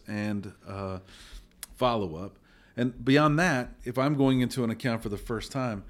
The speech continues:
and I'm starting in I T where I work, I'm gonna try and get an I T org chart. I'm gonna seek to understand who their top three vendors or partners are. That, that's like a, do you do a lot with Microsoft, Cisco,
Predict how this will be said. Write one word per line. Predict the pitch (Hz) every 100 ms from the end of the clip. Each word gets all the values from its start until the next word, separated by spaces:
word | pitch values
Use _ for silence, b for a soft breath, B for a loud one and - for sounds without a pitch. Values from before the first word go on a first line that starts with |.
| B B B -
and | 123 120
I'm | 113
starting | - 139 131 117
in | 110
I | 101
T | - - 117 107
where | 107 104 107
I | 127
work, | 101 98 107 - _ _ -
I'm | 143
gonna | 151 151
try | - 156
and | 147
get | 147
an | 143
I | 139
T | 135 143
org | 139 143
chart. | - 76 - _ _ 117
I'm | 117
gonna | 117
seek | - 131 120
to | 131
understand | 120 - 123 117
who |
their | 120 113
top | - 123 -
three | 120 123 110
vendors | 98 107 120 120 104
or | 104
partners | - 107 117 98 87
are. | 78 76 B B B B B - - 139 135
That, | 156 170 165
that's | 170 -
like | 160 135
a, | 117 95 - 117
do |
you | 131 127
do | 117 113
a |
lot | 110 107
with | 95 113
Microsoft, | 104 98 92 - 82 - -
Cisco, | - 123 - - 92 82 82